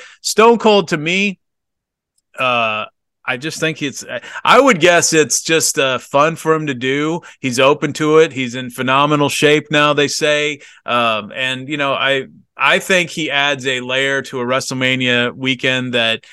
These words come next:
uh, it doesn't matter what he does. He can come out and throw beers at somebody. It's going to be, uh, a, a moment to remember. And you need those moments. It's always been a big part of the WrestleManias that I enjoyed.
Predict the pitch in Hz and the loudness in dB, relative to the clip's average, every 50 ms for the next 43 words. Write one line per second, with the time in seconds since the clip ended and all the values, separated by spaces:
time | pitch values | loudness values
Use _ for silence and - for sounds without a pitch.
0 | - - _ - 110 113 110 107 104 78 92 127 120 143 143 139 151 151 135 131 | -20 -20 _ -6 -2 -2 0 0 -2 -4 -6 -6 -2 -2 -2 -2 -4 -6 -4 -2
1 | 127 127 127 127 123 117 120 127 131 131 127 110 127 120 113 117 117 117 117 117 | -2 0 0 -2 -2 -2 -2 -4 -4 -6 -8 -10 -8 -6 -4 -2 -2 -2 -2 -2
2 | 117 117 113 107 - 131 117 117 120 110 - 131 127 123 120 117 117 107 110 123 | -4 -4 -6 -8 -8 -8 -8 -8 -8 -10 -8 -8 -6 -6 -6 -6 -8 -8 -4 -2
3 | 123 120 117 113 120 120 120 120 104 117 110 - - 120 117 117 117 113 117 117 | -2 -2 -2 -2 -2 -2 -2 -4 -6 -8 -10 -8 -6 -4 -2 0 0 0 0 0
4 | 113 107 - 135 131 127 127 123 120 113 120 117 117 117 117 104 - - - - | -2 -4 -6 -6 -4 -4 -4 -4 -4 -2 -2 0 0 0 -2 -4 -6 -10 -20 -20
5 | - - - 110 113 110 104 98 98 - - 117 117 120 - 139 127 127 127 127 | -10 -4 -2 0 0 0 0 -2 -4 -4 -4 -2 -2 -2 0 -2 -2 0 0 0
6 | 127 127 127 127 123 117 - 123 120 113 120 120 120 117 117 110 113 107 120 143 | 0 0 -2 -4 -4 -4 -4 -6 -4 -4 -2 -4 -4 -4 -4 -4 -4 -4 -4 -4
7 | 147 156 160 160 170 185 196 175 190 180 160 160 160 156 175 202 190 139 120 104 | -4 -4 -4 -2 -2 -2 0 0 -2 -2 -2 -2 -2 -2 -2 -2 -2 -4 -6 -6
8 | - 135 127 - 156 151 165 180 175 147 127 165 170 165 165 139 127 156 147 123 | -6 -8 -6 -4 -4 -2 0 0 -2 -2 -2 -4 -2 -2 -2 -2 -4 -4 -4 -4
9 | - 151 151 156 156 151 139 120 117 120 131 127 135 135 127 131 127 143 147 - | 0 2 4 4 4 2 0 -4 -6 -14 -14 -14 -8 -4 -2 0 2 2 0 0
10 | - 143 143 139 135 131 113 120 117 117 117 135 165 165 135 107 113 107 107 113 | -2 -2 -2 -2 -2 -4 -4 -2 0 0 2 2 0 -2 -4 -6 -6 -4 -4 -4
11 | 127 135 135 | -4 -6 -8